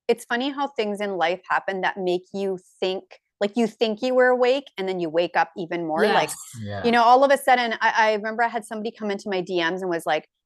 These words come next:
Speaker 1: "I, I have a friend who's high up in the R C M P,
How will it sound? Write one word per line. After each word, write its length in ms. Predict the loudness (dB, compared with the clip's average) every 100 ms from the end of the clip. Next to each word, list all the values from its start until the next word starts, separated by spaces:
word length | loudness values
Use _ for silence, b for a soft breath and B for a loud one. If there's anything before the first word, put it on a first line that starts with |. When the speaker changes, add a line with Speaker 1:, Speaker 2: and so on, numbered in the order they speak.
| _
Speaker 1:
"I, 400 | 2 4 4 2 2
I 200 | 4 4
have 200 | 2 -2
a 80 | -4 -4
friend 320 | -4 -2 -2 -4
who's 200 | -8 -4
high 280 | 2 2
up 100 | 2
in 80 | -2
the 140 | -6 -2
R 160 | -4
C 180 | -4 -8
M 140 | -8 -8 -8
P, 320 | -6 -6